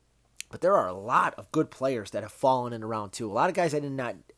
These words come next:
ever expect. So, you know, Asante Samuel Junior, like I said, you know, and, and I, I think running back in round three was possible. I thought it was more possible when they had two third-round picks, but now that they have one, still, I mean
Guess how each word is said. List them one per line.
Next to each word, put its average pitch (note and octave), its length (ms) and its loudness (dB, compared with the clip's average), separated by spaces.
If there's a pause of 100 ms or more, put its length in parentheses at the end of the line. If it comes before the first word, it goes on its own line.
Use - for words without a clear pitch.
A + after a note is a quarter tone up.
(140)
ever D3+ 280 2
expect. - 580 -6 (1200)
So, C3 440 2 (580)
you C3 80 -4
know, C3+ 80 2
Asante D3+ 420 2
Samuel D#3+ 380 2
Junior, C#3+ 340 0
like A2+ 160 -6
I B2 60 -6
said, A#2+ 340 -2
you A2+ 60 -4
know, A#2+ 160 -4 (280)
and, D3+ 120 0
and D3+ 320 -2 (340)
I, A#2+ 160 0
I C#3 160 2
think F3 260 -6
running D3+ 260 2
back D3+ 240 0
in C3+ 80 -6
round C#3 200 -2
three D3+ 220 -4
was B2+ 100 -2
possible. B2+ 380 2
I C3+ 80 2
thought F3 180 10
it D3 60 6
was A#2+ 120 -2
more E3 180 4
possible A#2 340 0
when A#2+ 80 -8
they A#2 80 -4
had G#2+ 100 -6
two D#3+ 160 -2
third-round A2+ 500 -6
picks, - 220 -10
but A#2+ 100 -6
now C3 140 0
that C3 120 -2
they C3 80 0
have B2 120 0
one, C#3+ 220 -4
still, C3 420 -6
I F#2+ 60 -10
mean A#2 320 -12